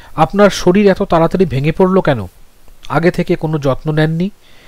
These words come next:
স্বামীজি হাসতে হাসতে বলেছিলেন, "আমেরিকায় আমার শরীরবোধই ছিল না।" প্রশ্নকর্তা শুনে তো স্তম্ভিত। ঢাকা থাকাকালীন লাঙ্গলবন্ধ ও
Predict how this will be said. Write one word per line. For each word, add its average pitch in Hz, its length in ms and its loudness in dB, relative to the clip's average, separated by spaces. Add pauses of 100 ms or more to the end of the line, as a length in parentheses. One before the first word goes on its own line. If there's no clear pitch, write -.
(340)
স্বামীজি 156 400 0
হাসতে 143 380 0
হাসতে 156 220 -2
বলেছিলেন, 147 560 0 (560)
"আমেরিকায় 190 560 4
আমার 175 360 4 (300)
শরীরবোধই 180 720 2
ছিল 156 280 0
না।" 113 220 -6 (560)
প্রশ্নকর্তা 147 640 -4
শুনে 151 280 -2
তো 147 120 -2
স্তম্ভিত। 143 600 -6 (1300)
ঢাকা 180 340 4
থাকাকালীন 180 720 4 (400)
লাঙ্গলবন্ধ 170 960 4
ও 151 280 4